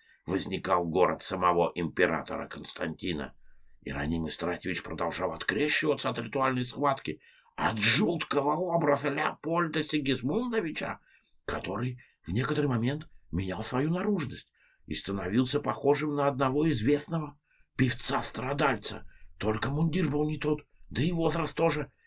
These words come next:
Ещё у того были грязные патлы, но вот лицо... «Изыди, сатано!» метался с канделябром в руках Леопольд, а второй вторил в голове Иеронима. Что-то и странное.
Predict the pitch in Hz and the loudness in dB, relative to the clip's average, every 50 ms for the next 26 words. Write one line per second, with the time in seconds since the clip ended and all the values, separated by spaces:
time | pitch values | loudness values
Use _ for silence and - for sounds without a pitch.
0 | _ _ - 160 - - 147 151 151 147 156 151 156 175 175 165 175 175 165 143 | _ _ -2 0 2 4 6 4 4 4 4 2 4 4 4 4 4 2 2 2
1 | 151 170 170 165 143 160 156 139 120 - 160 156 165 - 185 185 180 - _ _ | 4 4 4 4 2 2 2 2 4 6 6 6 6 4 2 2 0 -2 _ _
2 | _ _ _ - 107 117 123 151 151 147 107 127 147 147 - - - 190 170 180 | _ _ _ 2 4 4 4 4 2 0 0 -2 -2 -2 -2 0 0 2 0 0
3 | 170 - _ _ _ _ _ _ _ _ _ _ _ _ _ _ _ _ - - | -4 -10 _ _ _ _ _ _ _ _ _ _ _ _ _ _ _ _ -2 4
4 | - - 151 147 110 151 180 202 226 233 214 220 208 208 - 185 190 - 185 202 | 8 8 8 10 8 8 8 8 8 10 10 8 8 8 6 2 4 6 6 6
5 | 202 196 202 196 196 190 185 175 165 151 156 - - _ _ _ _ _ 90 95 | 6 6 6 8 8 8 6 6 4 2 0 -4 -8 _ _ _ _ _ 4 4
6 | 101 101 - 104 101 98 - 110 104 - - 113 98 92 92 104 110 110 110 104 | 6 6 6 6 6 6 4 2 0 2 2 2 2 4 4 4 4 4 6 4
7 | 104 101 95 104 107 101 - 120 - - 110 110 107 - - 123 131 127 117 - | 4 4 2 2 0 0 -2 -4 -2 -2 -2 -4 -2 0 2 4 4 4 2 -2
8 | - _ _ _ _ _ _ _ _ _ _ _ _ - - - - - - 113 | -10 _ _ _ _ _ _ _ _ _ _ _ _ -6 -6 -6 -4 -2 -2 0
9 | 104 113 135 147 151 151 - - 143 147 151 160 160 156 156 139 147 165 151 147 | 4 6 6 6 6 4 2 4 6 6 6 6 4 0 2 4 6 6 6 6
10 | 147 143 143 143 147 151 151 156 156 151 143 135 123 - - _ _ _ _ _ | 6 6 6 4 4 4 2 2 2 0 0 -2 -4 -8 -14 _ _ _ _ _
11 | _ _ _ _ - - - - - 82 80 76 - 85 87 87 - - - 107 | _ _ _ _ -12 -10 -10 -8 -6 -6 -6 -4 -2 -4 -4 -4 -6 -6 -6 -4
12 | 123 92 82 82 82 82 80 73 71 - | -2 -2 -2 -4 -4 -6 -8 -8 -10 -12